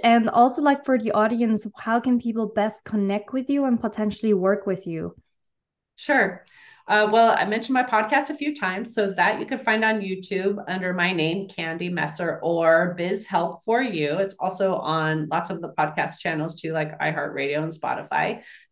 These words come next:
Speaker 2: Um, and then my company is A B and P dot com. That's how you can find our website.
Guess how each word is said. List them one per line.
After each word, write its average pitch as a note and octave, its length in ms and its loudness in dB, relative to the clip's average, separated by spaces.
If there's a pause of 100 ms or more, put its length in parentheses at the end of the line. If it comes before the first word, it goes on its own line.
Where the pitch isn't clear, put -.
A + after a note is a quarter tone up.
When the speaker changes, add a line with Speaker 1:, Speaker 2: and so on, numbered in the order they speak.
(180)
Speaker 2:
Um, D#3+ 320 -2
and G#3 200 0
then G3 360 2
my F3+ 120 -2
company A#3+ 760 -2 (320)
is F3 480 -6 (100)
A F#3 300 0
B F#3 340 -4
and F3 540 0
P F3+ 400 -6
dot D#3 320 0
com. F3 520 -4
That's - 220 -4
how F#3 80 -8
you F3 80 -8
can F3+ 100 -14
find F3 240 -4
our E3 200 -4
website. B3 680 -4